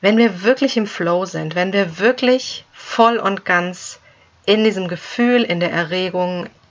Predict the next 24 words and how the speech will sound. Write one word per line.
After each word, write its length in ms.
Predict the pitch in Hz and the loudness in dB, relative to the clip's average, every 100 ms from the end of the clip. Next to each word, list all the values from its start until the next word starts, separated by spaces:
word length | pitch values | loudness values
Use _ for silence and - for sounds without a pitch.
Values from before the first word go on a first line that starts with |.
| - | -6
in 320 | 185 190 180 | -4 -4 -6
dieser 240 | 165 165 | -6 -6
intimen 540 | 156 160 - 190 175 170 | -6 -8 -6 -6 -4 -4
Nähe 300 | 160 165 160 | -4 -4 -6
sind, 520 | 175 190 180 - - _ _ _ _ _ _ _ - | -10 -12 -14 -16 -18 _ _ _ _ _ _ _ -4
denken 500 | 185 185 - 190 185 | -4 -4 -8 -10 -8
wir 420 | 180 175 180 180 - | -6 -4 -4 -8 -8
nicht 420 | 180 170 - - | -8 -8 -10 -10
mehr 340 | 170 165 160 160 - | -8 -6 -8 -10 -14
über 200 | 160 165 | -12 -10
die 120 | 170 | -12
Zeit 400 | - 165 190 - | -8 -4 -4 -4
nach 300 | 220 220 226 | -6 -6 -6
und 160 | 190 196 | -8 -8
vor 200 | - - | -6 -4
allen 200 | 165 196 | -4 -6
Dingen, 240 | 202 196 - - - | -8 -10 -14 -20 -20
Zeit 420 | - 202 208 240 | -8 -2 0 0
verliert 720 | - 196 175 196 233 226 - - _ _ _ _ _ - | -6 -10 -8 -4 -4 -4 -12 -20 _ _ _ _ _ -4
an 460 | 180 185 180 202 - _ - | -4 -4 -8 -12 -16 _ -12
Rela-, 440 | - - 185 180 185 - | -8 -4 -2 -2 -4 -12
Relation. 880 | - 175 170 - - 220 214 160 196 _ - - - | -6 -2 -4 -6 -8 -4 -4 -6 -12 _ -20 -20 -18
Das 180 | - 208 | -10 -2
heißt, 540 | 208 214 - - | 0 0 -6 -18